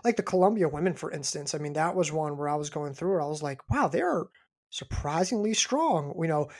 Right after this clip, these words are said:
they've got women who, you know, are great in the middle distances. They've got well-rounded, dynamic talents. You know, they're, you know, they're Foot Locker national qualifiers and four, you know, four-time N X N qualifiers. Like, Columbia women were great.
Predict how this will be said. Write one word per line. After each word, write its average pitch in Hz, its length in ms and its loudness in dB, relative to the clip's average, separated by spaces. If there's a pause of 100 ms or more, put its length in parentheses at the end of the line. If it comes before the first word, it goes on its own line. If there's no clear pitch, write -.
(160)
they've 160 180 0
got 175 320 4
women 170 300 4
who, 170 420 -2
you 170 60 -2
know, 156 120 0
are 156 120 0
great 151 500 0
in 175 80 -2
the 175 80 2
middle 180 280 4
distances. 160 580 -2
They've 165 180 -2
got 170 240 0 (300)
well-rounded, 180 880 6
dynamic 151 640 -4
talents. 180 640 0
You 175 80 -2
know, 170 220 2
they're, 151 180 0 (320)
you 165 140 -6
know, 147 100 -4
they're 151 160 -4 (360)
Foot - 320 0
Locker 190 300 4
national 185 320 -2
qualifiers 185 840 2
and 139 140 -6
four, - 240 -6
you 151 60 -2
know, 135 60 -8
four-time 180 580 0
N 156 100 -4
X - 180 -2
N 196 140 0
qualifiers. 190 840 2
Like, 156 160 -4 (240)
Columbia 208 420 6
women 240 300 6
were 160 120 2
great. 147 280 -6